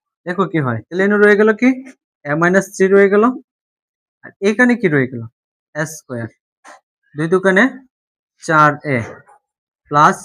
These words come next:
দুই এর স্কয়ার করলে ফোর প্লাস এ, এখানে মাইনাস টু থেকে প্লাস ওয়ান বাদ দিলে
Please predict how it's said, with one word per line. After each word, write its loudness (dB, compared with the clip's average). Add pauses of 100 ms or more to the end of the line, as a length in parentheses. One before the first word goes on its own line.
(160)
দুই 0
এর 0 (140)
স্কয়ার -2
করলে 0 (200)
ফোর -10 (320)
প্লাস -8 (720)
এ, 0 (840)
এখানে 0 (100)
মাইনাস 4
টু -4
থেকে -2
প্লাস 2
ওয়ান -2
বাদ -2
দিলে 0